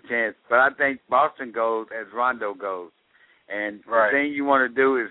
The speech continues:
Speaker 1: slow him down and get him off his game. That'll give you more of a chance to win.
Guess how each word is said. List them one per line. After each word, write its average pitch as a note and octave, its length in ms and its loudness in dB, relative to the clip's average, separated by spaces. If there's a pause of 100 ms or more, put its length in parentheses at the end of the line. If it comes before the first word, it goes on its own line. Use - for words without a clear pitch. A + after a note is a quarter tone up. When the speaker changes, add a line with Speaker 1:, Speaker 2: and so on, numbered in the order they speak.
(100)
Speaker 1:
slow B2+ 220 4
him B2 220 -4
down A2+ 340 2
and G#2 280 -16 (360)
get C3+ 100 4
him C3 180 4
off A#2+ 220 4
his C3 240 0
game. G#2+ 320 -2 (340)
That'll C#3 300 2
give B2 160 -4
you A#2 100 -8
more A#2 240 2
of G#2+ 60 -2
a - 60 -12 (100)
chance G#2+ 300 -6
to G2 80 -10
win. G2 260 -8